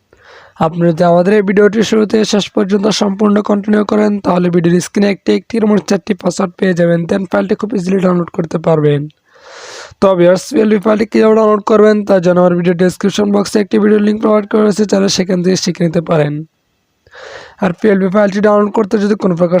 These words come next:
সমস্যা হয়, তাহলে আমার ভিডিও ডেসক্রিপশন বক্সে একটি WhatsApp গ্রুপের লিংক প্রোভাইড করা হয়েছে, WhatsApp গ্রুপে জয়েন হয়ে প্রশ্ন করতে পারেন। আশা করছি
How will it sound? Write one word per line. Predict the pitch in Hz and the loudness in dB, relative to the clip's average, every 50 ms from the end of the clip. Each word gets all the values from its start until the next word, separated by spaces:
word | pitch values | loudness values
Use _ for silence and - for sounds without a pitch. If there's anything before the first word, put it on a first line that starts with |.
| - - | 0 0
সমস্যা | 185 180 185 185 180 - - 202 202 | 0 0 0 0 -2 -2 0 0 2
হয়, | 202 208 180 | 2 2 2
তাহলে | - 196 196 202 202 202 | 2 2 2 2 2 2
আমার | 208 202 202 | 2 2 2
ভিডিও | 190 208 202 180 202 | 2 2 2 2 0
ডেসক্রিপশন | 196 - - 214 202 - 214 208 202 | -2 0 -2 -4 -4 -2 -2 -2 -2
বক্সে | 208 185 - - 208 196 | -2 -2 -2 -2 -4 -2
একটি | - 226 208 202 | 0 0 0 2
WhatsApp | 202 190 - - 208 196 185 | 0 0 0 -2 -4 -4 -4
গ্রুপের | 190 202 185 220 202 208 | -4 -4 -2 0 0 0
লিংক | 208 214 226 | 0 0 0
প্রোভাইড | 220 208 202 196 190 - | 0 0 0 0 0 -2
করা | 214 208 202 | 0 0 0
হয়েছে, | 202 180 214 214 196 | 0 0 0 0 0
WhatsApp | 185 165 - 185 165 156 160 | 0 -2 -2 -4 -4 -4 -4
গ্রুপে | 160 170 165 175 165 165 | -4 -2 -2 0 0 2
জয়েন | 180 185 180 196 | 0 0 0 0
হয়ে | 208 214 - | -2 -2 -2
প্রশ্ন | 196 - - 220 190 185 | -4 -4 -4 -4 -4 -4
করতে | 196 170 - - 175 | -4 -6 -6 -6 -6
পারেন। | 170 160 147 139 135 139 - _ _ - - - - - - - _ _ - 180 | -4 -2 -2 -2 -2 -4 -8 _ _ -20 -20 -20 -20 -20 -20 -20 _ _ -6 -6
আশা | 170 - 202 190 | -4 -2 -2 -2
করছি | 175 190 208 | -2 -2 -2